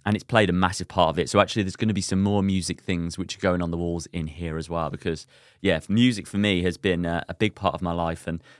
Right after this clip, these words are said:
the Maccabees really feels like it's been a big part of my life. Yeah, they're great.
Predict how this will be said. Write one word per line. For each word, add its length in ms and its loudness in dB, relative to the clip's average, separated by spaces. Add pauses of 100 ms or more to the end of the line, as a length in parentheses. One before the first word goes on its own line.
(100)
the 80 -2
Maccabees 680 0 (560)
really 220 2
feels 240 -4
like 140 -6
it's 100 -10
been 160 -2
a 60 -6
big 180 -6
part 220 -6
of 20 -20
my 120 -6
life. 360 -10 (320)
Yeah, 280 -2
they're 140 2
great. 260 -4